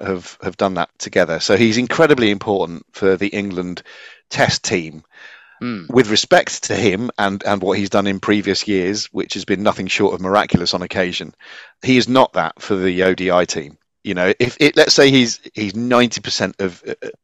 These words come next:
Speaker 1: uh, of England's Test team character, personality, and, and, um, and importance there. He's probably
Speaker 2: Hmm.
Speaker 1: five percent in terms of the O D I team. Um, a-,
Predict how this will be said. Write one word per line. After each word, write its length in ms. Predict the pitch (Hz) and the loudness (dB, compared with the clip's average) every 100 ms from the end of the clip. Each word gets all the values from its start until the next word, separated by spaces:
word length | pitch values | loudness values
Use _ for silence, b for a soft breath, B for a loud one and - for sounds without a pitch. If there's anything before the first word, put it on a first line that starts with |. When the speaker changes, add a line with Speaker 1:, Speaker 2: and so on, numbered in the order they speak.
| _ _ - | _ _ -8
Speaker 1:
uh, 60 | 113 - | -8 -4
of 160 | 101 98 | -2 -2
England's 360 | 95 95 92 | -2 -4 -4
Test 280 | - 95 - | -6 -6 -2
team 380 | 95 87 85 92 _ _ _ _ _ _ _ _ - | -4 -4 -10 -16 _ _ _ _ _ _ _ _ -4
character, 440 | 113 95 - 92 | 0 0 0 -4
personality, 720 | - 104 - 95 92 - 92 85 | 2 2 2 0 0 -2 -6 -6
and, 140 | 90 | -8
and, 240 | 90 87 - - - - - | -8 -10 -12 -20 -20 -20 -6
um, 280 | 87 85 - | -6 -6 -10
and 120 | 95 | -10
importance 480 | 95 - 92 82 90 | -6 -4 -4 -4 -2
there. 160 | 85 82 B B | -2 -2 B B
He's 140 | - 123 | -4 2
probably 200 | 120 107 | 2 2
Speaker 2:
Hmm. 40 | |
Speaker 1:
five 300 | - 104 92 | 4 4 4
percent 340 | 104 - 82 - | -4 -6 -8 -10
in 120 | 92 | -10
terms 240 | - 90 87 | -2 -2 -2
of 60 | |
the 100 | 98 | 0
O 80 | 90 | 0
D 140 | 90 | 0
I 100 | 85 | -2
team. 280 | 85 87 80 B B B B B B | -2 -6 -8 B B B B B B
Um, 400 | 101 95 95 98 | 2 2 0 -8
a-, 80 | - | -8